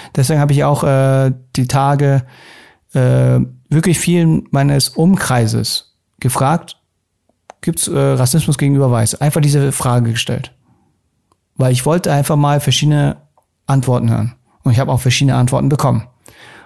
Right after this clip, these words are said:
Und dann habe ich auch mit vielen drüber lange diskutiert, die dann gemeint haben, es gibt gegenüber Ra-, äh, Weiße Rassismus.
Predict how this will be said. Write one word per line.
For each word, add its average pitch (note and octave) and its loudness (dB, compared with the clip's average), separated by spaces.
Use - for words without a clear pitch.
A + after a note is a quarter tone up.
Und B2 2
dann C3+ 4
habe D3 2
ich D3+ 0
auch C#3+ 2
mit C3+ 2
vielen D3+ 2
drüber D3 2
lange C#3+ 2
diskutiert, C#3+ -2
die B2 -2
dann A#2+ 0
gemeint A#2 0
haben, B2 0
es C3 -2
gibt - -4
gegenüber A#2+ 0
Ra-, A#2 -2
äh, A#2+ 0
Weiße A#2 0
Rassismus. A#2+ -4